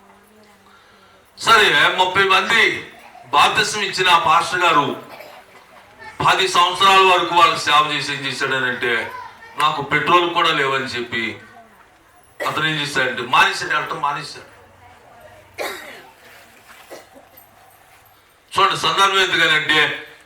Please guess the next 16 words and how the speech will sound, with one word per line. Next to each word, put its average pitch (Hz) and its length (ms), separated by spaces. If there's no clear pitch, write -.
మనం 185 400
భౌతిక 202 460
సంబంధమైన 180 840
జీవపు 190 500
డమ్మం 175 400
మీద 180 180
ఆశపడతాను. 175 720
నేను 170 180
ఇంత 175 240
పని 170 320
చేస్తే 147 540
నాకు 180 160
ఏంటి 226 280
లాభం? 214 480
నేను 185 240
రోజున 190 720